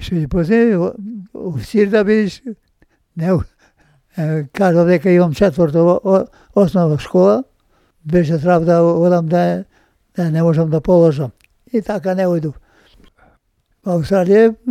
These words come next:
е поарно и докторите се поарни. И кај доме сега, еве, со скутата, секаде, по-, во противници, секаде, ми помага машина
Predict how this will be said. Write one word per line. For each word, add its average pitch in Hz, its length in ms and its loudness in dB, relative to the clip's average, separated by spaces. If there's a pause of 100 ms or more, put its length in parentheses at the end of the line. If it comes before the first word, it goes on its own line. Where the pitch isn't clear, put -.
(120)
е 190 220 2
поарно 233 440 0
и 165 240 -2 (440)
докторите 185 500 2
се 185 140 0
поарни. 208 420 -2 (800)
И 185 120 2
кај 202 220 0
доме 180 260 4
сега, 190 320 2
еве, 180 200 4
со 202 160 -4
скутата, 202 600 0 (840)
секаде, 196 640 -2 (400)
по-, 175 160 -6 (160)
во 165 160 -2
противници, 185 640 0
секаде, 196 460 -2 (920)
ми 202 80 -4
помага 190 640 -2
машина 180 520 -4